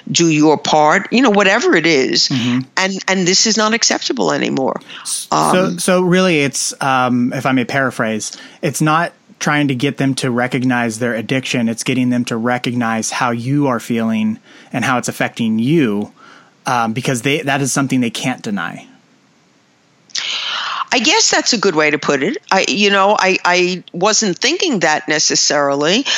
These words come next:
Speaker 1: but I think it's a matter of getting them to see, um,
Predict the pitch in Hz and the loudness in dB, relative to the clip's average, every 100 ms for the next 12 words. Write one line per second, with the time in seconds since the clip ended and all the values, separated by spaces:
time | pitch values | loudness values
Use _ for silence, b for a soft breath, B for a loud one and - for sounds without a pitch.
0 | B B - 156 208 196 190 - 190 - | B B -8 -2 2 4 2 0 0 -2
1 | - 214 214 202 - 190 185 185 185 185 | -2 0 2 0 2 2 2 2 2 2
2 | 180 160 180 180 185 180 165 170 - - | 2 0 0 2 2 2 2 2 0 2
3 | - - - 226 285 143 156 196 B B | 4 4 2 4 4 2 2 -2 B B
4 | B B _ - 165 165 165 165 - | B B _ 2 4 4 2 0 -2